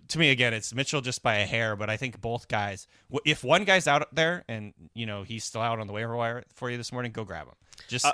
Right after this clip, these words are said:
Speaker 1: to see what happens.
Speaker 2: What do you think about this Galaxy brand idea of just putting Kyle Juszczyk in the, uh, lineup?
Speaker 1: <laughs> Well, I, I mean, actually, I think late in the game, when after Christian McCaffrey went out, they did use Juszczyk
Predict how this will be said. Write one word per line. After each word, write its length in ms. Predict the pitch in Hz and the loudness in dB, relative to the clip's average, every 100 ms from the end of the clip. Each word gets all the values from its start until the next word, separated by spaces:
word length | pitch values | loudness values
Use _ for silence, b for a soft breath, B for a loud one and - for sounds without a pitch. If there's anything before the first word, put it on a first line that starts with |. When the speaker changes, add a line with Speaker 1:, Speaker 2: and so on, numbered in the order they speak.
| - | 0
Speaker 1:
to 100 | 131 | -8
see 160 | - | -6
what 100 | 117 | -8
happens. 380 | - - - - _ _ _ - | -10 -14 -18 -20 _ _ _ -8
Speaker 2:
What 200 | 131 139 | -4 -4
do 40 | |
you 20 | |
think 120 | 143 | 0
about 140 | 139 123 | 0 2
this 120 | 120 | 2
Galaxy 380 | 104 110 117 - | 4 4 4 -2
brand 220 | 101 95 | 0 0
idea 260 | 95 90 95 | 0 -4 -6
of 80 | 87 | -6
just 160 | 113 | -10
putting 200 | - 107 | -8 -10
Kyle 260 | 98 107 101 | -2 0 0
Juszczyk 420 | 95 - 90 - | -2 -10 -14 -16
in 120 | 90 | -18
the, 180 | 85 85 | -14 -10
uh, 180 | 82 82 | -8 -6
lineup? 640 | 85 87 190 - 185 180 - 190 - | -6 -2 -2 0 -2 -2 -6 -16 -18
Speaker 1:
<laughs> 160 | - 123 | -8 2
Well, 80 | 151 | 4
I, 140 | 160 | 6
I 80 | 147 | 4
mean, 160 | 160 170 | 4 4
actually, 480 | 160 135 - 180 139 | 4 2 2 4 4
I 40 | |
think 240 | 135 147 110 | 2 -4 -6
late 300 | 101 107 151 | -10 -6 -6
in 60 | 160 | -4
the 60 | 110 | -6
game, 400 | 95 107 139 180 - | -6 -6 -6 -10 -8
when 420 | 120 117 107 101 - _ _ | -4 -4 -6 -14 -18 _ _
after 260 | 120 127 123 | 0 0 -2
Christian 300 | 131 123 117 | -8 -6 -6
McCaffrey 300 | 113 110 104 | -4 -4 -4
went 120 | 98 | -6
out, 180 | 113 131 | -6 -6
they 80 | 104 | -8
did 240 | 107 131 107 | -6 -6 -6
use 220 | 101 98 | -10 -8
Juszczyk 380 | 117 - 98 | -8 -8 -10